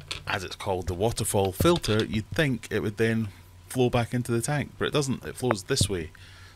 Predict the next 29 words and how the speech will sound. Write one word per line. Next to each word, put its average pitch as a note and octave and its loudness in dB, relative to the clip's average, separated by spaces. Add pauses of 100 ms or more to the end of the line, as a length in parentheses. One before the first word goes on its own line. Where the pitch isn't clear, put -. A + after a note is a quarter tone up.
So G#2 2 (100)
it D#2 0
attaches - 0
to G#2+ -4
your F#2+ -4
tank - -4
here, F#2+ -4 (200)
so - -10
it's - -2
internal, B2 -2 (920)
unless C3+ -2
I'm F#2 -2
really F#2+ 0
stupid, - -6 (100)
but - -4 (180)
it D#2 -4
looks A#2+ -2
like G2+ -4
it's A2 -6
internal, F#2+ -4
so - -4
it'll C2 -2
sit - 2
on A2 -2
the G2+ -2
lid B2 2
of F#2+ -6
your E2+ -4
tank, F2 -4